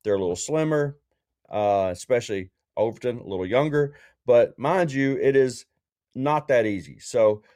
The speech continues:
they're climbing out of their car, and as they're sitting on their ledge, you know, they're, like, pointing and yelling at each other. And I did not, I could not hear a single thing that they said, unfortunately. Uh, I was about ten or twelve feet away,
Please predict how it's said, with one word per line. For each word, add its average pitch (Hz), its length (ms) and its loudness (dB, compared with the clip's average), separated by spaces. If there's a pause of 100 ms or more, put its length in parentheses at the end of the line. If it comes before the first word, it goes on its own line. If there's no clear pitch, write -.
(120)
they're 123 120 2
climbing 170 400 0
out 156 120 2
of 143 60 4
their 131 100 0
car, 123 280 4
and 117 80 0
as 107 140 -2
they're 104 100 -4
sitting - 300 -4
on 143 140 -2
their 131 100 2
ledge, 117 380 2
you 117 60 -10
know, 113 200 0
they're, 101 160 -2
like, 85 340 -6 (140)
pointing 135 320 0
and 127 100 -6
yelling 120 280 0
at 117 100 -6
each 117 220 -10
other. 113 420 -2 (380)
And 107 400 -2
I 127 240 -2 (120)
did 165 200 -6
not, 143 160 -4
I 127 60 -8
could 180 160 -4
not 135 160 -2
hear 117 340 -4
a 90 60 -6
single 107 400 -6
thing 95 260 -8
that 87 100 -10
they 85 160 -8
said, 80 400 -4
unfortunately. 82 720 -10 (480)
Uh, 95 240 0
I 107 40 4
was 117 180 0
about 120 220 2
ten 127 140 -2
or 120 60 -4
twelve 113 260 2
feet 113 140 -8
away, 131 480 2